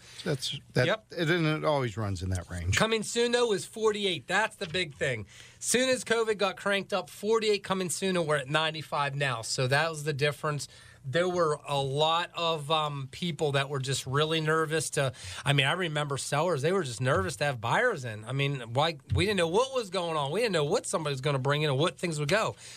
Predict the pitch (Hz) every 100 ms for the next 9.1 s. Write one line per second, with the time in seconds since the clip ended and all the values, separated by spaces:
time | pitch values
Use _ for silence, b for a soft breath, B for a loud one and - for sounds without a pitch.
0 | B - 185 185 285 302 - 277 240 220
1 | 208 226 202 151 202 190 190 - - 190
2 | 180 - 165 147 165 156 156 156 131 127
3 | - 226 - 240 226 214 220 - 214 202
4 | - 214 185 123 B B B - - 233
5 | 269 254 175 147 143 - 180 196 - -
6 | 220 - 240 226 214 208 - 196 190 165
7 | 170 - 220 226 180 160 - - 139 147
8 | 180 B B B B B - 156 156 151
9 | 151